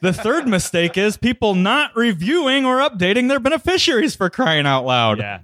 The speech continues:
Speaker 2: And
Speaker 1: We
Speaker 2: this
Speaker 1: see this a lot.
Speaker 2: We do. And this is one that, I mean, can sneak up and get you.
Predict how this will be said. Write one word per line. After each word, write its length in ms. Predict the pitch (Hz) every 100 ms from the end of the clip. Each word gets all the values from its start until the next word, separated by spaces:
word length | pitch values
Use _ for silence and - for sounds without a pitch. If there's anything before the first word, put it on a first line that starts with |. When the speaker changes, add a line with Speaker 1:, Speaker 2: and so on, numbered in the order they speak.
| _
Speaker 2:
And 100 | 151
Speaker 1:
We 100 | 180
Speaker 2:
this 100 | 247
Speaker 1:
see 120 | 226 190
this 240 | 226 208
a 80 | 143
lot. 580 | 107 139 220 254 139 127
Speaker 2:
We 140 | 135
do. 320 | 113 127 120 113
And 120 | 120
this 180 | 180 196
is 160 | 170
one 260 | 135 135 127
that, 240 | 120 117 _ _
I 120 | 123
mean, 240 | 135 127 113
can 220 | - 113
sneak 420 | - 131 127 113
up 220 | 117 110 107
and 120 | 98
get 240 | 107 -
you. 140 | 92